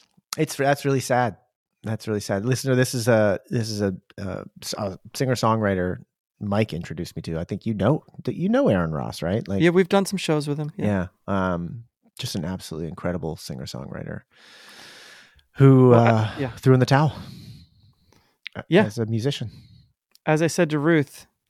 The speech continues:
Speaker 2: very on brand in some ways, but also sign of the times.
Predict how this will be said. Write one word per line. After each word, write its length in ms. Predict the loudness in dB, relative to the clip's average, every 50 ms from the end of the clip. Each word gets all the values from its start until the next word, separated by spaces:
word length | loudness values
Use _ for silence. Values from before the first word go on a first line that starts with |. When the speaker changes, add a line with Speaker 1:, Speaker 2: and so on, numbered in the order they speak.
| _ _ _ _ _ 2
Speaker 2:
very 280 | 6 8 8 8 8 8
on 240 | 6 6 4 4 2
brand 480 | 2 4 4 6 4 4 2 -2 -4
in 100 | -8 -8
some 220 | -4 -2 0 0 0
ways, 320 | 0 -2 -2 -4 -6 -8
but 200 | -6 -6 -8 -8 _ _ _ _ _ -4
also 380 | -2 -2 -2 -2 -2 -4 -4 -4
sign 340 | -2 0 2 2 2 2
of 60 | 0 -4
the 60 | -4
times. 720 | -4 -2 -2 -2 -2 -2 -4 -6 -8 -8 -10 -12 -14